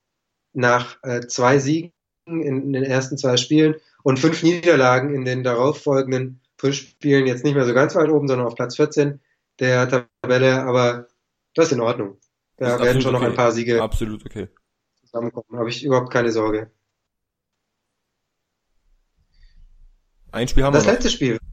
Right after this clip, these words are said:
Speaker 1: Wie bitte?
Speaker 2: Ein Spiel haben wir noch, sag ich.
Speaker 1: So ist das. Ey, wir können mal über Bamberg reden, mal wieder.
Speaker 2: Könnten
Speaker 1: War
Speaker 2: wir
Speaker 1: spannend.
Speaker 2: mal. Haben wir schon mal über Bamberg
Speaker 1: Bamberg
Speaker 2: geredet?
Speaker 1: Wir haben, äh, schon mal über Bamberg geredet, machen es jetzt wieder. Denn dreiundachtzig zu siebenundsiebzig.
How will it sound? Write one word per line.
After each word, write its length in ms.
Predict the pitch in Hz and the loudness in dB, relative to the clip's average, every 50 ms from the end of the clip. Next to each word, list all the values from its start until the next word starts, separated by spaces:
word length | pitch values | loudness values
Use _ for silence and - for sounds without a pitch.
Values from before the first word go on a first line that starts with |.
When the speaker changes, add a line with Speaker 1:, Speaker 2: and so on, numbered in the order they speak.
| - - _ _ _ _ _ _ _ _ _ _ _ _ | -20 -20 _ _ _ _ _ _ _ _ _ _ _ _
Speaker 1:
Wie 80 | 139 156 | -2 0
bitte? 360 | 202 240 269 269 269 - _ _ | 2 2 2 2 0 -6 _ _
Speaker 2:
Ein 200 | 117 113 127 135 | -8 -6 -6 -4
Spiel 200 | - - 123 131 | -4 -4 -2 -2
haben 140 | 135 131 | 0 -2
wir 60 | 110 101 | -2 -2
noch, 140 | 101 101 | -2 -2
sag 180 | - 95 95 - | -2 -4 -4 -8
ich. 180 | - - _ _ _ _ _ _ _ _ _ _ _ _ _ _ _ _ _ _ - - - _ _ _ _ _ _ _ _ | -12 -18 _ _ _ _ _ _ _ _ _ _ _ _ _ _ _ _ _ _ -20 -20 -20 _ _ _ _ _ _ _ _
Speaker 1:
So 160 | _ 156 180 | _ 2 2
ist 160 | 233 226 - | 2 2 2
das. 300 | 156 123 113 113 - - _ _ _ _ _ _ _ _ _ _ _ _ | 0 0 0 -2 -6 -14 _ _ _ _ _ _ _ _ _ _ _ _
Ey, 160 | 156 165 170 | 0 2 2
wir 80 | - - | 4 2
können 160 | 196 190 220 | 2 2 4
mal 120 | 214 202 | 4 4
über 120 | 180 185 - | 2 2 2
Bamberg 340 | 175 202 254 262 180 - - | 2 2 2 2 0 0 0
reden, 160 | 143 131 123 | 0 0 0
mal 120 | 123 117 107 | -2 -2 -2
wieder. 220 | 110 110 104 104 - _ _ _ _ _ - - | -2 -4 -4 -6 -10 _ _ _ _ _ -4 2
Speaker 2:
Könnten 180 | 151 160 156 | 4 4 4
Speaker 1:
War 80 | 170 202 | 6 6
Speaker 2:
wir 100 | 175 143 | 6 6
Speaker 1:
spannend. 220 | - 107 101 98 | 6 6 2 2
Speaker 2:
mal. 80 | 101 98 | 0 -2
Haben 100 | 120 135 | -2 -2
wir 60 | 143 139 | 0 2
schon 80 | 151 156 | 2 4
mal 80 | 139 131 | 6 6
über 80 | 127 | 6
Bamberg 240 | 135 165 196 214 147 | 6 4 4 2 0
Speaker 1:
Bamberg 300 | - 147 104 101 98 202 - | 0 -2 -2 -2 -2 -4 -4
Speaker 2:
geredet? 460 | 151 156 - - _ _ - 160 - _ _ _ _ _ _ _ _ _ _ _ _ _ _ _ _ _ _ _ _ | -6 -8 -8 -10 _ _ -14 -14 -14 _ _ _ _ _ _ _ _ _ _ _ _ _ _ _ _ _ _ _ _
Speaker 1:
Wir 180 | 120 131 131 | 0 0 2
haben, 240 | 160 185 190 175 165 _ _ _ _ | 2 -2 -4 -6 -12 _ _ _ _
äh, 420 | - 190 180 170 170 170 175 180 170 | -10 -6 -2 0 0 0 0 -2 -2
schon 140 | - 185 180 | -4 -4 -2
mal 100 | 175 175 | -2 -2
über 140 | 160 156 | -2 0
Bamberg 300 | 139 143 156 175 175 170 | 0 0 0 0 0 -2
geredet, 220 | - 147 156 160 160 | 0 -2 -2 -2 -2
machen 200 | 156 147 147 160 | -6 -6 -6 -8
es 80 | 151 | -10
jetzt 100 | 160 135 | -8 -4
wieder. 140 | 113 113 113 | -2 -2 0
Denn 320 | 117 127 131 135 139 139 135 | 0 0 0 0 0 -2 -2
dreiundachtzig 600 | 139 123 135 160 170 165 160 151 - - 147 - | 0 2 2 2 2 0 -2 -2 -4 -8 -10 -8
zu 100 | - 135 | -8 -6
siebenundsiebzig. 640 | 131 160 165 156 139 127 120 127 - 117 - - | -6 -4 -4 0 0 -2 -2 -2 -6 -8 -8 -8